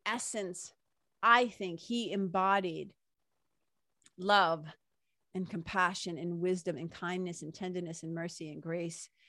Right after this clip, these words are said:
And, and such a, he is such an example, right? We've been lucky enough in our lifetimes, many of us, to bear witness to these teachers and these leaders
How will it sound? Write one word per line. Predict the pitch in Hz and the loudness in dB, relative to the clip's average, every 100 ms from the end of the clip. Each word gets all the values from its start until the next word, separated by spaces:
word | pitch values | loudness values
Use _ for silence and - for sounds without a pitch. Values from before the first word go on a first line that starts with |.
| _ - | _ -8
And, | 185 175 | -8 -6
and | 202 185 | -10 -6
such | - 220 - | -4 -4 -4
a, | |
he | - 196 208 269 | -8 -10 -6 -6
is | 247 | -4
such | - 254 254 | -4 -6 -6
an | 226 | -8
example, | 196 196 196 196 156 | -6 -6 -6 -6 -4
right? | 160 185 202 | -2 -2 0
We've | 240 208 | -2 0
been | 220 220 | -2 0
lucky | 233 - 254 | -2 -2 -8
enough | 226 202 196 | -4 -4 -4
in | 190 | -4
our | 180 | -2
lifetimes, | 170 170 190 - 156 156 165 - | -2 -4 -4 -8 -8 -10 -14 -8
many | 190 196 196 | -4 -2 -4
of | 175 | -6
us, | 165 - - _ _ _ _ _ - | -8 -8 -12 _ _ _ _ _ -10
to | 214 | -6
bear | 175 226 220 | -2 0 0
witness | 190 226 214 185 160 - - | -2 -6 -8 -10 -10 -14 -8
to | 202 190 175 170 _ _ _ _ 190 | 0 0 0 -8 _ _ _ _ -6
these | 208 196 - | -4 -6 -8
teachers | - 262 - 185 | -6 -4 -2 -2
and | 190 180 | -2 -2
these | 175 170 | -4 -6
leaders | 175 190 175 139 143 | -4 -2 -4 -6 -10